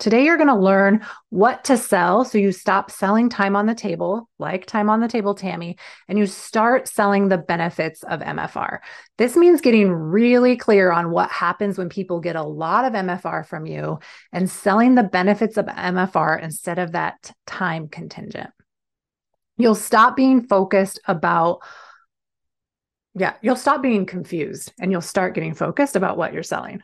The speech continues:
Couldn't read my own typed writing, you guys. Um, and some of the things you can change right away is you can go and edit your website and eliminate all of those treatment options right away.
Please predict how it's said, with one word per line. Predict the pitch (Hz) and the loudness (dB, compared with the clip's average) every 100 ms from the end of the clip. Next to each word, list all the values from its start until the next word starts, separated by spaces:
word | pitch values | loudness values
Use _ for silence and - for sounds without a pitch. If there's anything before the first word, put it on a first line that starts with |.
| _ | _
Couldn't | - 214 | -6 -4
read | - 180 | -2 -2
my | 170 156 | 0 0
own | 180 226 247 269 - | 2 4 4 2 -2
typed | - 208 208 190 | -2 0 0 -2
writing, | 175 160 147 | -2 -4 -8
you | 151 | -8
guys. | 151 160 175 - - - - _ _ - | -8 -6 -8 -12 -20 -20 -20 _ _ -2
Um, | 196 185 - | 0 0 2
and | 226 226 226 - _ _ _ - | 4 4 2 -6 _ _ _ -4
some | 294 330 | 0 4
of | 381 | 4
the | |
things | 381 277 233 | 4 2 2
you | |
can | 233 214 | 2 2
change | 226 220 | 4 4
right | 208 196 | 4 2
away | 196 233 | 2 2
is | 196 185 | 0 -2
you | |
can | 202 196 | -4 -6
go | 196 262 220 | -2 0 2
and | 202 | 0
edit | 185 208 214 | -4 -4 -4
your | 180 | -6
website | 165 160 175 254 240 202 | -6 -6 -4 -2 -2 -4
and | 202 | -8
eliminate | 185 180 208 233 196 170 - _ | -8 -6 -4 -4 -4 -8 -14 _
all | 196 196 196 190 | -2 0 0 -2
of | 180 | -4
those | 160 165 165 - | -4 -6 -8 -10
treatment | 202 208 180 - | -8 -6 -6 -10
options | - - - 151 156 175 | -12 -12 -10 -10 -6 -2
right | 170 160 | 0 0
away. | 160 - - - | 0 -2 -6 -8